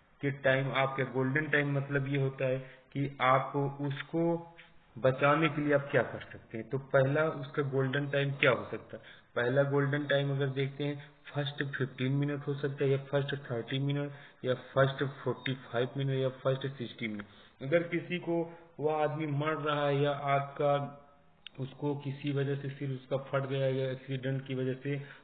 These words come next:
तो आपका पन्द्रह मिनट तो बहुत कम time होता है, इसलिए पन्द्रह मिनट को नहीं, उसका जो आधे घंटे का समय होता है, आधे घंटे का ही समय वो क्या होता है? स्वर्णिम घंटा कहलाता है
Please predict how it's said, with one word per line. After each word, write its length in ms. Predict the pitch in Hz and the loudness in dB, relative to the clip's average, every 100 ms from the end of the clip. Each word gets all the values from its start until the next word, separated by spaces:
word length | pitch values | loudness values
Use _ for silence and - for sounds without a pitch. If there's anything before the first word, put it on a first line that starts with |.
| - | -4
तो 100 | 143 | 2
आपका 440 | 139 139 139 143 139 - - - | 4 4 4 0 0 -4 -16 0
पन्द्रह 320 | 147 156 180 | 2 4 4
मिनट 320 | 170 165 156 | 4 2 0
तो 60 | 151 | -2
बहुत 300 | 127 135 139 | -2 -4 -2
कम 160 | 135 131 | -2 0
time 220 | 127 123 | 0 0
होता 260 | 123 - 123 | -4 -4 -4
है, 360 | 120 139 139 - - | -2 -4 -6 -14 -8
इसलिए 320 | 143 147 143 | -8 -4 -4
पन्द्रह 400 | 139 135 131 131 | -2 -2 0 0
मिनट 280 | 135 135 139 | 0 0 -2
को 140 | - 135 | -2 -2
नहीं, 440 | 127 123 139 143 - - | -2 0 -2 -2 -10 -16
उसका 260 | - - 139 | -16 -4 -2
जो 340 | 123 135 135 - - _ 120 | -2 -2 -4 -12 -20 _ 4
आधे 280 | 123 120 | 6 6
घंटे 300 | 135 120 117 | 2 2 -2
का 280 | 104 - 113 | -6 -8 -10
समय 140 | 110 104 | -8 -10
होता 320 | 101 - 110 | -12 -10 -6
है, 80 | 110 | -4
आधे 200 | 117 143 | -2 0
घंटे 360 | 135 135 143 | 0 -2 -2
का 100 | 139 | -2
ही 140 | 131 127 | -2 -4
समय 260 | - 127 | -6 -6
वो 220 | 127 123 123 | -6 -8 -4
क्या 100 | 123 | -4
होता 200 | 117 135 | -4 -6
है? 60 | |
स्वर्णिम 520 | 139 - 117 127 143 123 | -8 -8 -6 -2 -2 -2
घंटा 260 | 123 127 | -2 -4
कहलाता 440 | 120 120 120 - | -2 -2 -4 -4
है 120 | 120 | -6